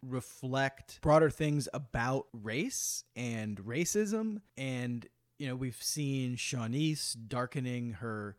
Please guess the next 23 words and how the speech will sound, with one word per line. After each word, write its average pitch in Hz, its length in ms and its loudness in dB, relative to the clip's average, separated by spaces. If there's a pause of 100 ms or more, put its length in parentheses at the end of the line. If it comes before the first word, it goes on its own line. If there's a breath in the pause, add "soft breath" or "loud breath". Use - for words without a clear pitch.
(120)
complexion 139 800 -2
with 101 160 -8
makeup. 147 540 0 (200 soft breath)
And 156 80 -6
oftentimes 185 640 -2
on 143 180 0
the 131 80 -2
show, 113 600 0 (340 soft breath)
we 131 140 -2
do 139 520 4 (140 soft breath)
see 160 720 0
fashions 170 800 2
and 107 140 -8
hear 143 360 0
slang 196 440 -2
terms 123 480 -4
that 123 260 -2
are 143 300 4
appropriated 127 760 -2
from 123 560 -4
Black 120 240 -4
culture, 147 480 -2
both 117 240 -4